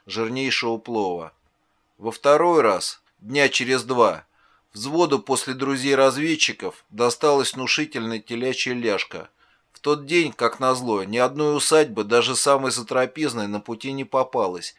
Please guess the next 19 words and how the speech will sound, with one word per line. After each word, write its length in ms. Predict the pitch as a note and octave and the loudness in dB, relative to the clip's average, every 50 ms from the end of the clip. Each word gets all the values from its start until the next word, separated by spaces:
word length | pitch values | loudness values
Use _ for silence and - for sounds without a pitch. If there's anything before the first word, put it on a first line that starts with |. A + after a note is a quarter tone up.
| _ _ | _ _
и 120 | A2+ A#2 | -12 -8
телятину 640 | G#2+ C#3+ D3 D3+ D#3 D#3+ E3 D#3 D#3+ C#3+ B2 B2 A#2 | -2 0 2 2 2 2 0 0 -2 -4 -4 -4 -4
ели, 460 | A2+ A2 A2 A2 G#2 G2 F#2 E2+ F2+ | -4 -2 -2 -2 -2 -2 -4 -6 -6
жаря 340 | F2 - B2 C3+ C#3 C3+ A#2+ | -6 -2 -2 0 0 -2 -2
на 180 | A2+ A2 G#2+ G#2+ | -2 0 2 2
углях 380 | A2 A2+ A#2+ A2+ G#2+ G2+ - | 2 0 -2 -4 -6 -6 -6
костра. 580 | - A#2 A2 - - - G#2+ F#2+ F2 E2+ D#2+ - _ _ _ _ _ _ _ _ _ _ - | -6 -6 -6 -6 -6 -10 -10 -10 -10 -10 -12 -16 _ _ _ _ _ _ _ _ _ _ -8
Молодая 520 | G#2+ A#2 B2+ C3+ C#3+ C#3+ D3+ D#3 D3 C#3+ | -4 0 4 4 4 6 6 6 6 4
половина 540 | D3 - C#3+ C#3+ C#3+ C#3+ D3 D3 C#3+ C#3+ C#3 | 2 0 2 2 2 2 2 0 -2 -4 -4
взвода 580 | C3 A#2+ C3+ C#3 D#3 D#3+ D#3 A#2+ G2+ F2 F2+ | -4 -6 -6 -2 0 0 0 0 -2 -4 -6
до 180 | F#2 F#2 G#2+ A2 | -8 -10 -8 -8
утра 300 | A#2 - C#3+ C#3 C#3+ C#3 | -6 -4 0 0 0 0
мучилась 520 | C3 B2+ B2+ B2 - A#2+ A2 G#2+ G#2 - | -2 -4 -6 -6 -4 -4 -4 -4 -4 -4
от 140 | A2+ G2+ - | -6 -8 -6
поноса. 640 | _ A#2+ A#2 A2 A2+ G#2+ F#2+ F2 - - E2 D#2+ - _ _ _ _ _ _ _ _ _ _ _ _ _ - | _ -4 -2 -2 -2 -6 -6 -6 -8 -8 -10 -14 -18 _ _ _ _ _ _ _ _ _ _ _ _ _ -2
Поскольку 520 | A#2+ B2+ - - F3 E3+ D#3+ D#3 D#3 C#3 | -2 -2 -2 0 -2 -2 -2 -2 -4 -4
сухпай 540 | - - D3+ D3 - - D#3 D3+ D3 C3+ - | -2 -2 -2 -2 0 2 4 4 4 2 0
сбрасывали 640 | - - B2 C#3 D3 D3 C#3+ - D3 C#3+ C3+ C3+ C#3 | -6 -6 -2 0 2 2 2 0 -2 -4 -4 -4 -6
нерегулярно, 1040 | C#3 C#3+ C#3+ C#3+ C3+ C#3+ C3+ C3+ D3 D3+ D3+ D#3+ D#3+ D#3+ D3 A#2 G#2+ F#2 E2+ E2 | -6 -6 -6 -4 -4 -6 -4 -2 0 0 2 2 4 2 2 0 -2 -8 -10 -12